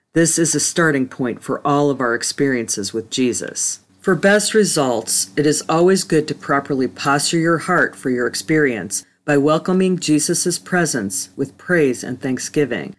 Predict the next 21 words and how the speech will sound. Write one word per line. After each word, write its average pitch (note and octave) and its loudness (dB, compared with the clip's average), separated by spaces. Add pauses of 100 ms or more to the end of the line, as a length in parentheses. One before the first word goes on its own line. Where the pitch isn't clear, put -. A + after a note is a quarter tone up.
(120)
and D3+ -2
playing B3 2
with A#2+ -4
him A2 -6
in - -6
the D3 0
special E3+ -2
place A#2 -4
as B2+ -6
a A#2 -14
child B2 -4
for C3 -4
a A#2+ -2
few F3+ 0
minutes D#3+ 0
before C3 -6
asking D#3+ -4 (140)
for E3+ -4 (100)
anything D#3+ 0
from - -18
him. - -20